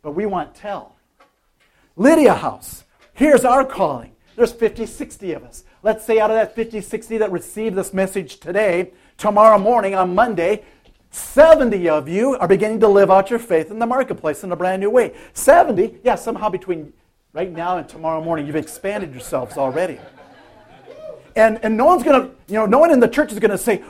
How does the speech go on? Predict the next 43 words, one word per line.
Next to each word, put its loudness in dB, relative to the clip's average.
"Oh, 10
we 6
gotta 4
write 6
that 4
down 6
so -6
we 0
can -4
take -6
credit -4
for -4
it." -10
You 6
are 6
going 2
to -4
be -2
the 4
marketplace -2
minister. -8
You're -2
gonna 0
be 2
that, 0
that's -6
your 4
sphere -2
of -2
calling. -4
That -2
is 0
your 4
influence. -6
Who's 6
gonna 8
see 0
it? -6
The -8
Lord's -12
gonna -4
see -20
it. -20